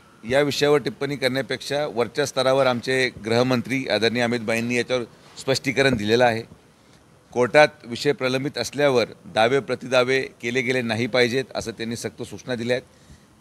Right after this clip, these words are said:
त्यामध्ये मला असं वाटतं की काही लोक जर त्याचं उल्लंघन करत असतील, तर त्या लोकांवर कारवाई करायचे,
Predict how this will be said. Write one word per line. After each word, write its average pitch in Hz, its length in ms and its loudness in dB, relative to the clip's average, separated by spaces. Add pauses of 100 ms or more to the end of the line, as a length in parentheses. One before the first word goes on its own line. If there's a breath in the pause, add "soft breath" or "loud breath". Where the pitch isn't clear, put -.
त्यामध्ये 190 400 2
मला 190 180 0
असं 196 200 -2
वाटतं 180 280 -4
की 170 100 -10
काही 160 280 0
लोक 165 180 -4
जर 175 180 -4
त्याचं 160 180 -6
उल्लंघन 139 420 0
करत 123 240 0
असतील, 170 380 -2 (500)
तर 180 60 -6 (120)
त्या 196 160 4
लोकांवर 156 560 -2
कारवाई 135 420 0
करायचे, 127 520 -4